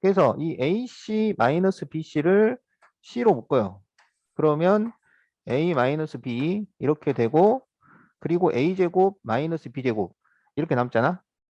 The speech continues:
그러면 A 제곱 마이너스 B 제곱은 A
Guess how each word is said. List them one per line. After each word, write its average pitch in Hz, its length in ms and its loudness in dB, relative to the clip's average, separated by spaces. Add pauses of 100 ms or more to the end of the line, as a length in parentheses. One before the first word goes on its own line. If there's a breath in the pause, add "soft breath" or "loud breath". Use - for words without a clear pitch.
(460)
그러면 156 300 0
A 170 200 2
제곱 196 200 4
마이너스 147 460 -2
B 160 120 -6
제곱은 170 520 0 (840 soft breath)
A 170 300 -2